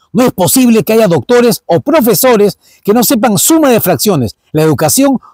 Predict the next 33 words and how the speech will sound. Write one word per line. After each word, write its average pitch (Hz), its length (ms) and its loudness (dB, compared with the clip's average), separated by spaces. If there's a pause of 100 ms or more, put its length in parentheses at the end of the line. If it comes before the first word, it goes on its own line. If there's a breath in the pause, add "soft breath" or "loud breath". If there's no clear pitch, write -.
no 208 160 -2
será 202 180 0
el 202 60 0
negocio 190 440 0
del 143 220 -2
cártel 208 460 -2
Acuña". 127 500 -6 (140)
Ahí 139 80 -4
está. - 260 -8 (340)
Global 226 320 2
News 233 240 0
veinticuatro. 147 760 -4 (500)
La 123 160 -4
guerra 226 300 0
sucia 302 440 -2 (280)
empezó, 127 580 -4 (240)
sin 175 240 0
yo 311 120 2
siquiera 285 340 0
haber 277 140 2
lanzado 262 420 0 (220 loud breath)
alguna 285 420 2
candidatura, 139 640 -2 (180 soft breath)
solo 262 220 -2
afiliándome 269 640 0 (220)
a 170 100 -2
un 202 140 0
partido. 131 500 -4 (180)
La 120 140 -4
guerra 202 260 -2
sucia 196 520 -2 (240)
y 151 80 -4
mentirosa 165 720 -2